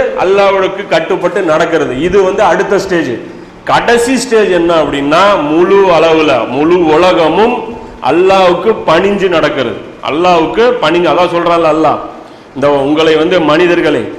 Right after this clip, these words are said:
பணிவதற்காக தவிர வேற எதற்காகவும், அதாவது தொழுவதற்காக நம்ம அட்டாச் பண்ணிடுறோம்,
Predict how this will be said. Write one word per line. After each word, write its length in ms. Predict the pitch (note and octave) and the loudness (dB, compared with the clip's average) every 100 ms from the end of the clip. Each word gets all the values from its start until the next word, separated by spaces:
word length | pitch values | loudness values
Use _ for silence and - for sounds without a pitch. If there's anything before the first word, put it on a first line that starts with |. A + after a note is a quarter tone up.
| - D3+ | -8 -2
பணிவதற்காக 760 | D#3+ F#3+ F#3 F3+ F3 F3 F3 | 2 2 2 2 2 2 2
தவிர 320 | E3 E3 F#3 | 2 2 2
வேற 280 | F3 D#3 D#3 | 2 2 2
எதற்காகவும், 500 | E3+ E3 F3 E3+ E3 | 2 0 2 2 2
அதாவது 340 | D3 D3+ F3 E3 - - - | 2 2 0 -2 -12 -16 -8
தொழுவதற்காக 580 | D#3 G3 F#3+ F#3+ F3+ F3+ | 0 2 4 2 0 0
நம்ம 320 | F#3+ E3+ D#3 | 0 0 -2
அட்டாச் 300 | D#3 E3 - | -2 -4 -2
பண்ணிடுறோம், 380 | D3+ C#3 A#2 | -4 -2 -6